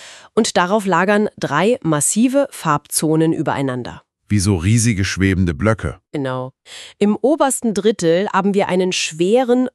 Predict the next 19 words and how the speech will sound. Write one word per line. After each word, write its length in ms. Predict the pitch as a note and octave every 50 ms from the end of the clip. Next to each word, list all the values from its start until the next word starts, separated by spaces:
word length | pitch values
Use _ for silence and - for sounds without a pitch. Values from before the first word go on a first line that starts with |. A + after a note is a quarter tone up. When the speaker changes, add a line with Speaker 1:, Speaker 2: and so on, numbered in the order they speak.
| -
Speaker 1:
rostig 680 | E3 D3 D3 F3 A3 B3 - - - A#3 G#3+ - - -
dunklen 560 | G#3 G#3+ A#3+ A#3+ - - G3+ F3+ F3 E3+ C#3
Block. 420 | - D#3+ E3+ F3 - - - - _ _ _ - - - - - - -
Die 80 | F3
Farbe, 580 | - - D3+ C#3 E3 G#3 A3+ A#3 B3+ C4 B3+ - _
ähm, 380 | - F#3+ F#3+ F#3 F#3+ F#3+ F#3+ - _ _ _ _ _ -
das 180 | - G3 - -
erinnert 420 | - F#3+ F#3 - A#3 C4 C4 -
total 420 | - G#3+ - - - F#3 G3+ B3
an 120 | - G#3+ A3 -
oxidiertes 580 | G3+ - - - G3 E3 A#3 B3+ - A#3+ G#3 - -
Eisen. 480 | - A3 C#4+ D4+ G#3+ D#3+ C#3 C3 B2 _ _
Speaker 2:
Oder 160 | - F#2 D#2+ C#2
ein 120 | C#2+ D2+
getrocknetes 560 | C#2 D2 - - F2+ - - F#2 D#2+ D2+ C#2
Blut? 340 | - D#2 E2+ G#2 B2+ - - - _ _ _ _ _ _ _
Speaker 1:
Ja, 160 | - D#3 C#3+ B2 - - - _ _ -
krass 300 | - - D#3 C3+ - -
genau. 380 | - F3 D#3 D3 B2+ B2 C3